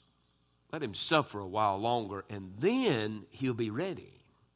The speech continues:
God's been working in Joseph's life to get him ready for a moment in time. And if he misses it in that moment of time,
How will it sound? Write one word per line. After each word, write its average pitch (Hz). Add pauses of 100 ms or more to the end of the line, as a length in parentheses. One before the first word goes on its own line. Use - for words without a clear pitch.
(880)
God's 151
been 120
working 135
in 95
Joseph's 117
life 110
to 87
get 113
him 98
ready 107
for 90
a 82
moment 90
in -
time. - (2250)
And 127
if -
he 131
misses 139
it 117
in 110
that 104
moment 107
of 85
time, 82